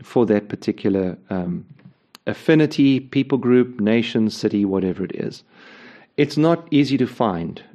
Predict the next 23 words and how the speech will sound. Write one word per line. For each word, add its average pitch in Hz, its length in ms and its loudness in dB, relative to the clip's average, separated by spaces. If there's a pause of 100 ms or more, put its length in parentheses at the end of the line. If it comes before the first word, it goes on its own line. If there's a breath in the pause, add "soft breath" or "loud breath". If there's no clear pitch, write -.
And 104 300 -2
so, 113 480 2 (640 loud breath)
um, 107 680 0 (100)
sometimes 147 760 2
it 123 220 -2
takes 123 300 0
one 120 220 2
to 107 100 -4
find 120 340 0
one. 160 320 0 (1300 soft breath)
And, 110 500 2 (100)
um, 104 560 -2 (260)
sometimes 127 840 0
to 107 140 -2
some 131 300 0
degree, 131 280 2
you've 127 140 2
gotta 117 180 4
be 123 220 4
one 135 200 4
to 123 100 -4
find 123 320 0
one. 160 200 0